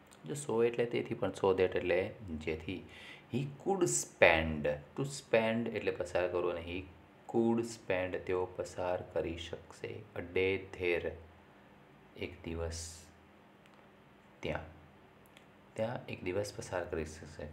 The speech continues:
કેમ? તો find the girl, એ છોકરીને શોધવા માટે, who had stolen his heart, કે જેણે તેનું હૃદય ચોરી લીધું હતું. But he could never do that, પણ તેઓ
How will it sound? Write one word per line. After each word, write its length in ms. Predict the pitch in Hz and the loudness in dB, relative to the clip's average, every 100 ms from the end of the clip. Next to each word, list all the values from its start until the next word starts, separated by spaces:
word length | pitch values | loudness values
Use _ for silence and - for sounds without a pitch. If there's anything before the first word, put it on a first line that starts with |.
| - | -2
કેમ? 320 | 123 123 - - - | -2 -2 -8 -16 -12
તો 80 | - | -12
find 580 | - - - 90 107 123 | -12 -6 0 2 0 -2
the 220 | 113 78 80 - | -2 -2 -2 -2
girl, 400 | 92 85 76 - - - | 0 2 0 -4 -14 -16
એ 40 | - | -10
છોકરીને 520 | - 90 95 90 87 | -6 -4 -4 -4 -8
શોધવા 400 | - 90 82 95 | -4 -2 2 2
માટે, 400 | 82 76 76 73 - - - - - | 2 0 -2 -2 -10 -20 -20 -20 -8
who 120 | 87 82 | -4 0
had 120 | 80 | 0
stolen 600 | 80 - 87 90 90 82 | -2 4 6 8 4 2
his 100 | 82 | -4
heart, 640 | 82 - - - - - - - - - | -6 -8 -8 -8 -8 -10 -14 -14 -20 -14
કે 100 | - | -8
જેણે 260 | 90 85 | -4 -4
તેનું 300 | 82 85 80 | -4 -4 -2
હૃદય 260 | 78 76 82 | -2 -2 -4
ચોરી 320 | 80 80 76 | -4 -4 -4
લીધું 440 | 73 73 82 90 90 - 95 | -4 -6 -6 -8 -10 -12 -12
હતું. 260 | - 90 - - - - - - - - | -10 -12 -12 -20 -20 -20 -20 -20 -20 -8
But 120 | 90 | -6
he 100 | 87 82 87 | -4 -4 -4
could 420 | 85 - - 82 | -4 -6 -10 -4
never 360 | 82 80 80 78 | 0 0 0 0
do 200 | 80 80 80 - 80 | -4 -4 -8 -10 2
that, 120 | 80 80 - - - | 2 2 -6 -16 -6
પણ 120 | 90 | -6
તેઓ 400 | - 90 82 80 | -2 0 2 0